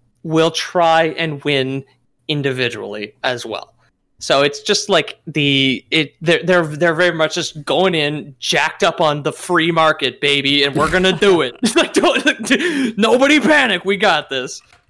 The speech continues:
Um, the Smoke Jaguars and the clan and the Nova Cats were fresh off a failed invasion of a planet called Luthien, and they argued with each other and the other clans strongly to go first, 'cause you wanna make a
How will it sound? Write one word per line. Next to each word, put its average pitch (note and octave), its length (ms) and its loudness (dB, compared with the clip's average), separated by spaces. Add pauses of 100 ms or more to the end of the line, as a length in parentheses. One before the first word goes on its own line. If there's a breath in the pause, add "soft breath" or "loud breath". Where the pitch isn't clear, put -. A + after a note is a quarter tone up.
(800)
Um, D#3+ 360 2
the E3 120 -8
Smoke A3+ 300 -2
Jaguars D#3+ 640 0
and D3 160 -4
the D3 40 -8
clan D3 500 -2
and D3+ 220 -2
the C3+ 60 -6
Nova D#3 400 0
Cats - 520 -4 (360)
were D3+ 300 0
fresh - 460 -2
off D#3 260 0
a C#3 120 -2
failed E3+ 520 0
invasion C#3+ 560 0
of C#3+ 120 -4
a C3 100 0
planet B2 380 -4
called B2 280 -2
Luthien, F#3 520 -6 (380)
and D3+ 220 0
they D3+ 180 2
argued D#3+ 480 0 (220)
with D3+ 200 -6
each - 240 -6
other F#3+ 380 2
and C#3+ 180 0
the C#3 80 0
other B2+ 140 0
clans A#2 300 -6
strongly C#3 680 0
to C3 120 -4
go G#2+ 180 0
first, - 420 -10
'cause B2 160 -4
you A#2+ 80 -6
wanna A#2+ 200 -4
make A#2 380 -4
a A2 120 -4